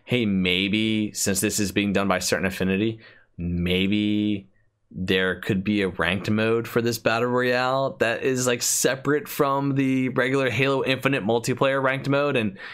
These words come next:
and maybe since he's the one who's doing this,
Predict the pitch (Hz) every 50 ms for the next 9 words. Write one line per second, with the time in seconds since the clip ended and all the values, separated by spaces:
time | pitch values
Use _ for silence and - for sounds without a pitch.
0 | - - - - - 107 113 110 104 101 104 104 107 113 110 113 113 113 113 113
1 | 110 107 - _ - - - _ _ _ - - - - 120 107 - - - 110
2 | 107 107 107 123 110 107 113 117 117 117 120 113 110 - 131 131 139 139 120 110
3 | 101 101 98 - - - - -